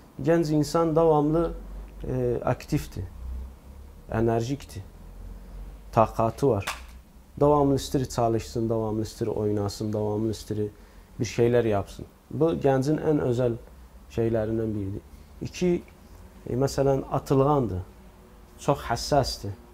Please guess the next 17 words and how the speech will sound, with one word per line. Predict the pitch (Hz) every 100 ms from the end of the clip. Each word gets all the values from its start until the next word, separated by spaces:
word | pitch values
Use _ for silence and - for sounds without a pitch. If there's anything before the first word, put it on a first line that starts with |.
| - - - - - - -
e, | - 104 104 101 98 - - - - - - - -
mündəfi'dir. | 127 127 123 - 139 131 107 101 - - - - - - - - 165
Bu |
şeylər, | 175 165 160 170 165 165 - - - - - - -
e, | 135 123
gəncdə | 131 131 120 151 135 -
olan, | 139 135 139 131 - - 208
e, | - - -
özəlliklərdir. | 110 117 110 104 107 95 98 - -
Hər | 151 156
şeyi | 151 151
həzz | 143 143 139
edər | 139
sorsun, | - 127 120 - 120 95 - - -
bilsin, | 110 - 123 104 - - - - - - -
axtarsın. | - - 120 113 - 123 104 - - - - - - - -
E, | - 107